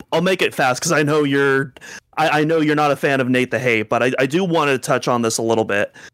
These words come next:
But, um, so, so the Eurogamer and the Video Game Chronicle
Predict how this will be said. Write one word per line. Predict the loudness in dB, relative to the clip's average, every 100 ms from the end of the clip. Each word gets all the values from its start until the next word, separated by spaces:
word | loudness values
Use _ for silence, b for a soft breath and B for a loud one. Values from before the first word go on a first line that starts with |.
| _ _
But, | -4 -2 2
um, | 0 0
so, | -2 0 0 -2 B B -20 _
so | -4 -2
the | 0 0
Eurogamer | 2 0 0 0 2
and | 0
the |
Video | 0 0 0
Game | 0 -2
Chronicle | -4 -2 0 0 0 -2 -2